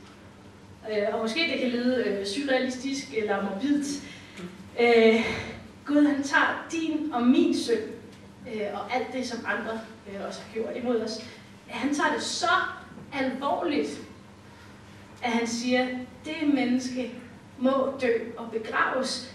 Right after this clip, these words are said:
Det er en dysfunktionel cyklus, som jeg ikke ønsker, at du skal cykle rundt i, Israel."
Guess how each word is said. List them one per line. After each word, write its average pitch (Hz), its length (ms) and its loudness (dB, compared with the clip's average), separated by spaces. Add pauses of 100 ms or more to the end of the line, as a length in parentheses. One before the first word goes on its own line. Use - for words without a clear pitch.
Det 269 80 0
er 254 40 2
en 254 200 2
dysfunktionel 269 800 -4
cyklus, 294 420 -6
som 220 180 -6
jeg 202 120 -6
ikke - 200 -4
ønsker, 240 240 -4
at 220 80 -4
du 226 60 -8
skal - 140 -10
cykle 226 400 -6
rundt 285 200 -2
i, - 40 -4
Israel." - 520 -10